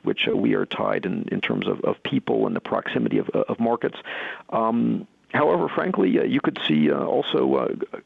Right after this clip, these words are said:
great, uh, changes in, in both the Caribbean and Central America, um, insofar as that, uh, you know, China decides to move, uh, past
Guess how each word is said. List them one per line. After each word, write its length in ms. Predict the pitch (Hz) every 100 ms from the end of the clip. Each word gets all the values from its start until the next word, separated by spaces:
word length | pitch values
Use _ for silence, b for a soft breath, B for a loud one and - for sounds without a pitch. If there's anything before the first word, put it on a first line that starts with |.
| -
great, 400 | 110 117 127 -
uh, 120 | 113
changes 560 | 101 - 127 123 123 117
in, 260 | 117 117 -
in 240 | - 113 110 -
both 180 | 117
the 60 | -
Caribbean 400 | - 120 120 117
and 80 | 110
Central 300 | 123 - 107
America, 420 | 107 113 - 139 - B B B
um, 240 | 117 113 107
insofar 720 | 127 120 131 117 117 110 110
as 120 | 110 107 -
that, 240 | 107 - 113
uh, 160 | 107
you 160 | - 107
know, 40 |
China 300 | - - 117
decides 480 | 104 - - 107 101 -
to 120 | - 104
move, 380 | 110 - 57 -
uh, 140 | - - - -
past 460 | - 113 110 -